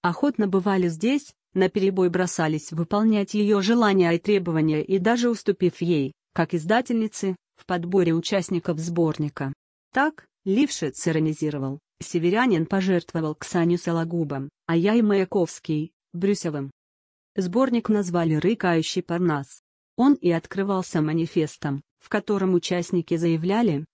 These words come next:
«Мы отбросили наши случайные клички Эго и Куба и объединились в единую компанию футуристов». В сборнике были напечатаны произведения Северянина, Гурлюка, Хлебникова, Лившица и других поэтов.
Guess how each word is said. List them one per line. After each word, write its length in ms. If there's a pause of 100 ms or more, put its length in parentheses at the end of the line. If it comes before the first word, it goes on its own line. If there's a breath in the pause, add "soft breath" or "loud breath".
(120)
«Мы 220
отбросили 540
наши 340
случайные 640
клички 420
Эго 260
и 60
Куба 420
и 120
объединились 720
в 40
единую 480
компанию 600
футуристов». 760 (380)
В 100
сборнике 600
были 240
напечатаны 720
произведения 760
Северянина, 800 (200)
Гурлюка, 600 (240)
Хлебникова, 720 (180)
Лившица 680
и 160
других 420
поэтов. 420